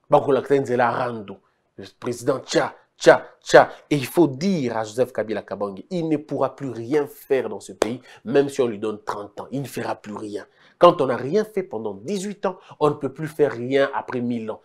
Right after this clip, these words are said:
C'est plus possible. Il faut à un moment donné se retirer et faire bien les choses.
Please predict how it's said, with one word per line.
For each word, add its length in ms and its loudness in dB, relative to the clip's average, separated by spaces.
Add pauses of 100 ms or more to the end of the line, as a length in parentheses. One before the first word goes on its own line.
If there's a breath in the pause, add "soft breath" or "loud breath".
(140 soft breath)
C'est 180 -2
plus 240 -4
possible. 560 -12 (800)
Il 80 -2
faut 180 12
à 60 12
un 100 12
moment 140 8
donné 220 4
se 140 -6
retirer 840 6
et 80 -4
faire 280 -2
bien 220 -10
les 120 -14
choses. 440 -18